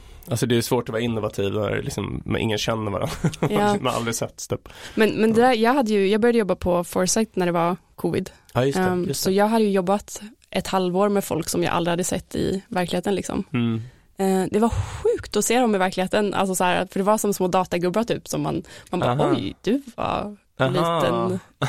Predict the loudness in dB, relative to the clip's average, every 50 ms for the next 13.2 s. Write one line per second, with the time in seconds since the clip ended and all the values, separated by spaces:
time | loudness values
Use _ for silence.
0 | 0 0 2 2 2 2 2 0 0 -2 -2 -2 -2 -2 -2 0 0 0 0 0
1 | -2 -2 0 0 0 -2 -2 -2 -2 -2 0 0 0 -2 -2 -2 -4 -4 -4 -4
2 | -4 -4 -2 -2 -2 0 0 0 0 0 0 -2 -4 -6 -8 -14 -18 -18 -18 -18
3 | -20 -14 -4 -2 0 2 2 2 2 0 0 -2 -2 -2 0 2 2 2 2 0
4 | 0 0 0 2 2 2 2 0 0 -2 -2 -4 -2 -2 -2 -2 -2 -2 -4 -4
5 | -4 -4 -4 -6 -6 -6 -6 -4 -4 -2 0 2 2 4 4 4 4 4 4 2
6 | 0 0 0 2 2 2 2 2 2 2 2 2 2 0 0 0 0 0 0 0
7 | 0 0 2 0 -2 -2 -2 -6 -10 -12 -12 -12 -12 -12 -12 -14 -18 _ _ -2
8 | 0 2 2 2 2 2 2 2 2 0 0 0 -2 -4 -8 _ _ _ 2 2
9 | 4 4 4 2 2 2 2 2 2 2 0 -2 -4 -4 -4 -2 0 0 0 -2
10 | -4 -2 0 0 2 2 2 2 2 2 2 0 -2 -2 0 0 0 0 -2 -2
11 | -4 -6 -8 _ _ _ _ _ _ _ _ -8 -2 0 0 0 -2 -2 -2 0
12 | 0 0 -2 -4 -2 0 0 2 2 2 2 2 0 0 0 2 2 2 2 0
13 | 0 0 -2